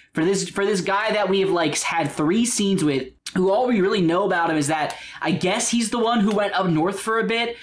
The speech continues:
But now, like, Troll's like, "I know you always had it tough because you're,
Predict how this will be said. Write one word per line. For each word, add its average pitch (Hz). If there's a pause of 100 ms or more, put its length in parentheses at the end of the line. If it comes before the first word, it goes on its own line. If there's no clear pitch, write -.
(220)
But 202
now, 254
like, 196
Troll's 233
like, 165
"I 156
know 175
you 165
always 156
had 147
it 123
tough 151
because 135
you're, 139